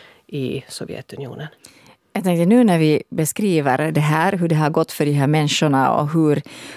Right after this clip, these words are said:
Speaker 2: upplägget ser ut, så är det kanske dags för oss nu att stiga in på teaterscenen, för det
Speaker 1: Mm.
Speaker 2: blir ju lätt när man talar om det så här, så börjar man fundera att, men hur kan man få någonting vackert och varmt av
Speaker 1: Ja.
Speaker 2: ett sånt här tema? Så om vi skulle lite försöka etablera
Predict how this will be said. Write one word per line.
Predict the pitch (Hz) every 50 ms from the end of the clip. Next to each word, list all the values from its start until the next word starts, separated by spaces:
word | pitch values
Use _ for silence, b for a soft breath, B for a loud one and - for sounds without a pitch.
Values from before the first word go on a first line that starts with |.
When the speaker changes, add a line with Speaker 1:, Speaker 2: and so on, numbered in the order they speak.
| B B
Speaker 2:
upplägget | - 196 196 - - 170 151 147 - 143 139 -
ser | - - 143 143 147 170 226 262 277
ut, | 269 -
så | - 208
är | 190
det | 185
kanske | - 185 170 - 180
dags | 170 185 196 190 - -
för | - 160
oss | 156 156 160 -
nu | 175
att | 160 156 - - -
stiga | - - - - 185 175 185 185
in | 185 180
på | - 165
teaterscenen, | - 202 208 214 214 208 - 170 151 151 - 180 170 165 160 160
för | - 175
det | 175
Speaker 1:
Mm. | 180
Speaker 2:
blir | 202 214
ju | 214 202 202
lätt | 214 - - -
när | 196 180
man | 170 165 170
talar | - 214 208 185 160 156
om | 147
det | 143 147
så | - 160
här, | 160 165 156
så | 147 -
börjar | 156 156 147
man | 147 147 -
fundera | - 165 160 151 143
att, | 143 - B B B B B B B B
men | 180 160
hur | 151 196 196
kan | - 196 175
man | 160 143 139
få | - 175 151 156
någonting | 147 143 139 - 143 143 139 B B B
vackert | B 180 165 165 - _ _ - 143 135 - -
och | 143 - -
varmt | 170 151 156 156 156 156 151 143 135 - 160 - - B B B B B
av | B 165 151 139 135 127
Speaker 1:
Ja. | 165 180 151
Speaker 2:
ett | -
sånt | - 165 147 147
här | 156 175 170 147 139 143 135 - - - _
tema? | - - 165 151 143 147 165 202 240 226 B B B B B B B
Så | B - 220 220
om | 214
vi | 214 220
skulle | - 277 294
lite | 302 - 269
försöka | - 214 - 214 196 - - 185
etablera | - - 190 - 190 190 208 226 214 190 175 160 156